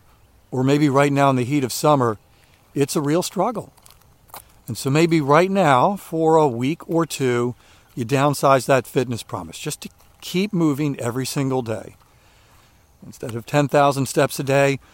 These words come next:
gonna walk five thousand. Instead of a thirty-minute walk every day, I'm gonna take a ten-minute walk before the sun comes up, before it gets really hot. So the idea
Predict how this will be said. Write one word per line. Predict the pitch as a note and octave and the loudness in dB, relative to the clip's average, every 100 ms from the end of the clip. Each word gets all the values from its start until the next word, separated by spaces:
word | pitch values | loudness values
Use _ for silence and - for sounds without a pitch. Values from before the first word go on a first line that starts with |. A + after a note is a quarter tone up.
| - _ _ _ | -20 _ _ _
gonna | D3+ A#2+ | -6 -2
walk | A#2+ - | -2 -2
five | - G3 F3+ | -6 -6 -6
thousand. | - - E2+ E2+ F2+ _ _ | -10 -14 -14 -20 -20 _ _
Instead | - B2 | -12 -8
of | A#2 | -6
a | |
thirty-minute | - D3+ D3 C#3 C#3 C3+ | 0 0 2 0 0 2
walk | C3+ C3 | 2 2
every | C#3+ C3+ C3 | 0 -2 0
day, | C3 B2+ | 0 0
I'm | C#3+ | -4
gonna | F3 | -6
take | C3+ D#3+ | -4 -6
a | - | -6
ten-minute | - D#3+ D#3 D3+ | -4 -2 -2 -4
walk | G#2+ - - - - | -6 -8 -12 -18 -16
before | - C#3 C#3+ | -4 0 0
the | B2+ | -2
sun | - C#3 B2+ | -2 -2 -2
comes | - A#2+ A2+ A2+ | -4 -4 -4 -4
up, | A2 | -4
before | - - B2+ A#2 | -6 -6 -2 -2
it | |
gets | A2+ - | -6 -10
really | A2 G#2+ G2+ | -10 -8 -10
hot. | F2 F2+ - _ _ _ _ _ _ _ _ - - _ - | -12 -16 -16 _ _ _ _ _ _ _ _ -20 -20 _ -2
So | D3 | 0
the | C3 C3 | 4 4
idea | C3+ G#2+ E3+ G#3+ C3 | 4 2 0 2 2